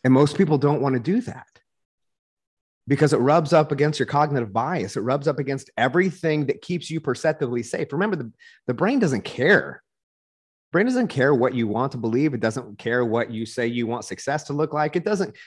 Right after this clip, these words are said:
you can speak all your affirmations and incantations and you can have your vision. Your brain doesn't care. Your brain only cares about the path of least resistance. In physics, we call it the principle of least path. Point A to point B,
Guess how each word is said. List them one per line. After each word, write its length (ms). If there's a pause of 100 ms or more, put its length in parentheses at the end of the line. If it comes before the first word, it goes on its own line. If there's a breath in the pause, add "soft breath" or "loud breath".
(120 loud breath)
you 180
can 160
speak 380
all 160
your 180
affirmations 840
and 100
incantations 960
and 120
you 100
can 120
have 220
your 140
vision. 420
Your 140
brain 540
doesn't 500
care. 440 (1300)
Your 180
brain 520
only 320
cares 540
about 340
the 80
path 520
of 140
least 300
resistance. 680
In 100
physics, 340
we 60
call 140
it 40
the 60
principle 320
of 80
least 200
path. 260 (640 soft breath)
Point 280
A 140
to 60
point 360
B, 360